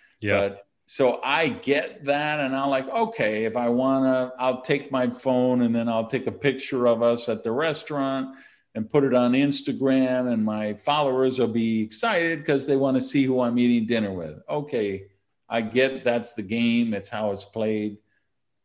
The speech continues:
Speaker 2: But I also get that I can turn the phone off
Speaker 1: Mm-hmm.
Speaker 2: during dinner and actually have a conversation with the people I'm with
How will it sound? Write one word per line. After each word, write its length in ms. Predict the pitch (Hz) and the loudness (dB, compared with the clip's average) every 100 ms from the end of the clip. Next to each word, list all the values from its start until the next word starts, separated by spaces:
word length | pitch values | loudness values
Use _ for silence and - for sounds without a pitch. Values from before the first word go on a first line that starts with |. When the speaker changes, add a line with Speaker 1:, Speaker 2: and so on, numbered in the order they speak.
| _ | _
Speaker 2:
But 160 | - 101 | -4 -4
I 100 | 101 | -2
also 380 | 123 123 - 104 | 0 0 0 -6
get 320 | 107 107 101 | -2 -2 -2
that 240 | 104 90 - | -4 -4 -8
I 140 | 123 135 | -6 -6
can 200 | 113 92 | -6 -8
turn 400 | - 123 110 95 | -6 -4 -2 -4
the 80 | |
phone 380 | - 107 101 95 | -6 -8 -6 -8
off 640 | - 90 98 107 - - _ - | -8 -6 -6 -8 -12 -20 _ -8
Speaker 1:
Mm-hmm. 200 | 117 104 | -6 -4
Speaker 2:
during 420 | 98 95 90 87 | -6 -6 -8 -8
dinner 480 | 85 95 90 92 92 _ _ _ - | -6 -6 -6 -10 -12 _ _ _ -14
and 100 | 92 - | -12 -10
actually 840 | 101 107 - 107 101 95 90 92 _ _ _ _ _ _ | -8 -8 -8 -6 -4 -4 -6 -12 _ _ _ _ _ _
have 320 | - 110 98 | -12 -8 -6
a 100 | 95 | -6
conversation 1200 | 123 - 107 101 90 82 - 107 104 - 92 92 | -8 -8 -6 -6 -6 -6 -2 -2 -2 -8 -10 -8
with 200 | 92 92 | -8 -8
the 80 | - | -10
people 400 | 80 107 104 92 | -6 -4 -4 -6
I'm 180 | 82 82 | -10 -8
with 400 | 90 110 104 | -4 0 0